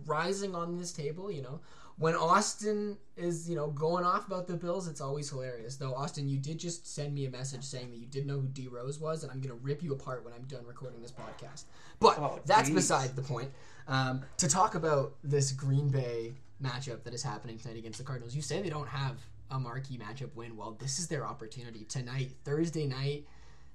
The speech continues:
Speaker 1: It's a big W. I have a lot of stakes in this 'cause I've got my spicing, sizzling take of the Cardinals hitting eight oh, and this was their big test, and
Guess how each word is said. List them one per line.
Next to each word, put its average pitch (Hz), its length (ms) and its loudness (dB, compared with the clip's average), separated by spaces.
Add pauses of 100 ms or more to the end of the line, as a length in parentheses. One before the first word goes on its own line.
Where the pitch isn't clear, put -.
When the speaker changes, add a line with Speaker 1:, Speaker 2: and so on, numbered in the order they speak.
(220)
Speaker 1:
It's 143 220 4
a 165 80 4
big 143 260 4
W. 135 580 0
I 139 240 2
have 156 320 -2
a 151 40 0
lot 143 160 4
of 143 60 -2
stakes 147 340 0
in 180 80 0
this 135 200 0
'cause 135 180 -8
I've 139 160 0
got 139 200 2
my 131 240 0
spicing, 139 720 -2
sizzling 139 480 -2
take 139 280 -2
of 135 200 -4
the 135 80 -2
Cardinals 143 420 -4
hitting 147 200 0
eight 131 240 0
oh, 147 200 -2
and 143 120 -2
this 135 160 -2
was 139 140 -2
their 135 120 0
big 135 220 -2
test, - 420 -4
and 127 220 -8